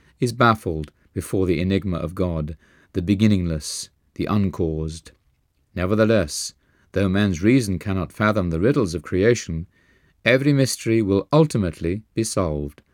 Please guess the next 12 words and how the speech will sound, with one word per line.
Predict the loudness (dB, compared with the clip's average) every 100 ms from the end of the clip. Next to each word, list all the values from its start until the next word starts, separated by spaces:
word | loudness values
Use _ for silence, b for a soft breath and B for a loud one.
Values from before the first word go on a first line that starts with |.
| _
for | _ -10
the | -2
devotee | 2 4 4 2 -4 -2 -4 -10 _
by | -4 -2
God | -2 -4
himself. | -4 -8 -6 -8 -8 -14 _ _ _ _ _ _ _ _ _ _ _ _ _
He | _ 2 6 6
who | 6 2 0
sincerely | -2 -4 -2 0 2 2
yearns | 0 2 2 2 -4
for | -4 -2
wisdom | -2 -4 -6 -8 -10